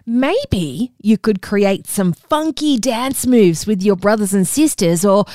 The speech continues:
get crafty and make something out of recyclable materials. Because today on National Creativity Day, there's really no limit to what you can dream up or what you can create. And today's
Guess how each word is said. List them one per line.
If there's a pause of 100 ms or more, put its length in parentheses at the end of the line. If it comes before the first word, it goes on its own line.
(260)
get
crafty
and
make
something
out
of
recyclable
materials. (640)
Because
today
on
National
Creativity
Day, (420)
there's
really
no (140)
limit
to
what
you
can
dream
up
or
what
you
can
create. (420)
And
today's